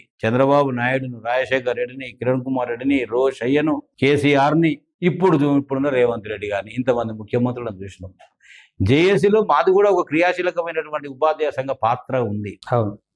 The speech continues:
Speaker 1: జరిగే చర్చలను చూసినాం, జరుగుతున్నటువంటి రాయబారాలను చూసినాం, బార్గెనింగ్ కెపాసిటీని చూసినాం, అందులో ఆనాడున్న మర్మాలను చూసినాం, మాయగాళ్ళను చూసినాం, ఇవాళ కూడా మర్మాలను చూస్తున్నాం, మాయగాళ్ళను చూస్తున్నాం. కానీ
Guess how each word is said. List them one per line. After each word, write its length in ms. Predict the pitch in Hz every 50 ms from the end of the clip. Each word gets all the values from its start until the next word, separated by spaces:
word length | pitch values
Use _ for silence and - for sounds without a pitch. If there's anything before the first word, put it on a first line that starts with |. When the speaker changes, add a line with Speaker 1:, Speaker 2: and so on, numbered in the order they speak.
| _ _ 107
Speaker 1:
జరిగే 380 | 127 147 165 185 208 214 - - 170
చర్చలను 460 | 170 165 165 185 190 196 196 175 170
చూసినాం, 380 | 170 143 127 151 170 196 214 - _
జరుగుతున్నటువంటి 800 | 131 131 139 156 160 147 147 156 156 151 143 147 151 143 131 127
రాయబారాలను 640 | 120 120 117 127 139 135 147 151 151 151 147 139 131 127
చూసినాం, 280 | 123 107 120 147 165 180 _ _ _ _ _ _ _ 101
బార్గెనింగ్ 640 | 101 131 143 165 175 160 143 170 175 170 170 160
కెపాసిటీని 720 | - - 127 120 - 147 151 - 156 156 147 143 139 131 131
చూసినాం, 300 | 123 110 110 147 175 190 _ _ _ _ _ _ _ _ -
అందులో 340 | 147 185 196 214 220 220
ఆనాడున్న 580 | 196 151 139 156 185 202 208 214 208 214 214 208
మర్మాలను 600 | 202 185 175 175 175 175 180 180 175 170 165 165
చూసినాం, 280 | 151 135 165 190 190 160
మాయగాళ్ళను 600 | 131 135 147 156 147 151 156 156 151 139 127 131
చూసినాం, 340 | 120 110 131 170 208 233 _ _ _ _ _ _ _
ఇవాళ 300 | 120 143 175 190 202 208
కూడా 220 | 202 196 202 190 190
మర్మాలను 520 | 165 156 156 160 160 165 165 160 156 156
చూస్తున్నాం, 340 | 151 - _ 156 165 160 143
మాయగాళ్ళను 560 | 131 127 131 139 139 139 135 135 127 123 120
చూస్తున్నాం. 360 | 120 113 - 123 117 117 117
కానీ 380 | 117 135 151 165 160 139 139